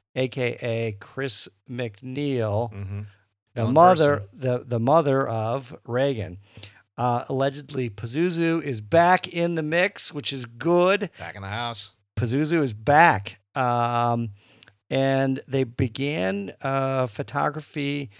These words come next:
Speaker 1: principal photography last October, so a
Speaker 2: Mm-hmm.
Speaker 1: couple months ago, and it is expected to wrap up this month.
Speaker 2: And they're just
Speaker 1: And
Speaker 2: gonna, they're just calling it The Exorcist again, right?
Speaker 1: Uh, they're calling it The Exorcist, and it is, I think, somewhat similar in what they did with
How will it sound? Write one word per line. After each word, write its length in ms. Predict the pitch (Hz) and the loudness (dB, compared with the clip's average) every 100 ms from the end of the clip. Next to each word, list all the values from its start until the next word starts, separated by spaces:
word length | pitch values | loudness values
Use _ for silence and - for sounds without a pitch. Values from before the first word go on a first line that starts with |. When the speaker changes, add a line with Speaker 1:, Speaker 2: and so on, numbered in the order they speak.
| - _ _ - | -20 _ _ -4
Speaker 1:
principal 520 | 214 220 202 175 170 | -2 -2 -4 -2 -4
photography 800 | - - 147 143 139 151 - 131 | -6 -8 -2 -2 -2 -6 -6 -6
last 400 | 120 127 131 - | -2 -2 -2 -4
October, 640 | 120 107 - 147 180 196 190 - | -8 -8 -6 -4 -4 -4 -6 -12
so 80 | 127 | -10
a 20 | |
Speaker 2:
Mm-hmm. 60 | 117 | -8
Speaker 1:
couple 180 | 131 131 | -8 -6
months 280 | 127 151 - | -8 -8 -8
ago, 340 | 170 180 202 - - - _ _ - | -4 -2 -2 -6 -20 -20 _ _ -2
and 520 | 139 143 139 143 135 | 0 0 0 -2 -4
it 220 | - 139 - | -6 -8 -6
is 220 | 139 135 | -6 -6
expected 540 | 123 - - 156 151 123 | -6 -8 -8 -10 -10 -8
to 100 | 120 | -4
wrap 440 | 117 120 120 101 - | -2 -2 -4 -8 -14
up 240 | - 123 - - - | -6 -6 -8 -20 -20
this 300 | 127 175 - | -12 -8 -8
month. 340 | 110 64 - _ - | -8 -10 -18 _ -12
Speaker 2:
And 80 | 127 | -4
they're 100 | 135 | -2
just 120 | 123 | -2
Speaker 1:
And 100 | 147 | -4
Speaker 2:
gonna, 80 | 135 | -6
they're 80 | 131 | -8
just 140 | 117 | -8
calling 240 | - 131 | -6 -6
it 80 | 113 | -6
The 100 | 107 | -8
Exorcist 440 | 98 95 85 82 - | -8 -8 -14 -16 -18
again, 220 | - - 107 | -20 -20 -20
right? 220 | 78 78 _ | -20 -20 _
Speaker 1:
Uh, 340 | 165 156 151 147 | 4 6 6 4
they're 120 | 156 | 2
calling 240 | 160 175 | 2 2
it 60 | 160 | 2
The 140 | 160 | 2
Exorcist, 560 | 131 - 123 139 131 - | 2 0 -6 -4 -4 -4
and 180 | 156 139 | -4 -4
it 140 | 135 | -2
is, 260 | 160 180 - | -2 -2 -4
I 80 | 147 | -8
think, 340 | 113 190 185 | -6 -8 -8
somewhat 640 | - - - 220 233 226 160 | -6 -2 0 -2 -2 -4 -4
similar 420 | 175 170 160 156 | -6 -4 -2 -2
in 80 | 139 | -2
what 120 | 143 | -4
they 120 | 139 | -4
did 180 | 127 135 | -2 -2
with 420 | 123 123 113 - | -2 -2 -2 -8